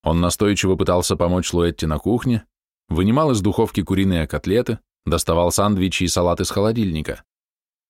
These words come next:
Мимоходом он пожал ей руку, но она, к сожалению, этого не заметила. "А вы настоящая маленькая хозяюшка, Джорджи! Бегите в столовую, поставьте поднос на буфет!"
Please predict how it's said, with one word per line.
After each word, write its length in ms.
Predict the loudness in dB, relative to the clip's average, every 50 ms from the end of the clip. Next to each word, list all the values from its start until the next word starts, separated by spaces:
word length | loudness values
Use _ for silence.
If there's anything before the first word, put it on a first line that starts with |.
| _ _ _ _ _ _ _ _ _ _ _ _ _ _ _ _ _ _ _ _ _ _ _ _ _ _ _ _ _ _ _ _ _
Мимоходом 540 | -2 0 0 0 0 0 0 0 2 2 0
он 120 | 0 0
пожал 300 | 0 0 0 0 0 0
ей 200 | -2 -2 -2 -2
руку, 340 | -2 -2 -2 -2 -4 -6 -6 _ _ _
но 120 | -2 0 0
она, 140 | 0 0 -2
к 60 | 0
сожалению, 480 | 0 0 2 2 2 2 2 2 0
этого 180 | 0 0 0 0
не 120 | 0 2
заметила. 580 | 2 0 0 0 0 -2 -4 -6 -8 -8 -10 -12 _ _ _ _ _ _ _ _ _ _
"А 200 | -2 0 0 2
вы 100 | 2 2
настоящая 640 | 2 0 2 2 2 4 4 4 2 2 2 2 2
маленькая 460 | 4 2 2 2 2 2 2 2 2
хозяюшка, 580 | 2 2 2 2 2 2 2 2 0 0 0 0
Джорджи! 560 | 0 2 2 4 4 2 2 2 0 0 -2 -4 _ _ _ _ _ -2
Бегите 400 | 0 0 0 0 0 -2 -2 -2
в 60 | 0
столовую, 480 | 0 2 2 4 4 4 4 2 2
поставьте 460 | 2 2 2 2 2 2 2 2 0 2
поднос 340 | 2 2 2 2 0 0
на 100 | 0 0
буфет!" 400 | 0 0 0 0 -2 -4 -4 -8